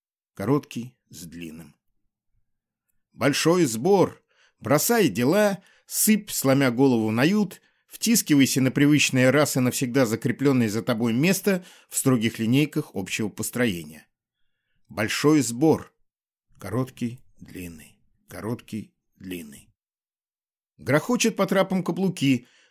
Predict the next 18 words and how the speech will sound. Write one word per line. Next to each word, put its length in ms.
музыкой 460
звучат 400
в 80
матросских 640
ушах 340
матерные 480
рулады 400
боцманов 580
и 80
кондукторов. 720
Экипаж 480
выстраивается 680
на 80
юте, 460
в 100
тени 240
крыльев 380
гидропланов. 680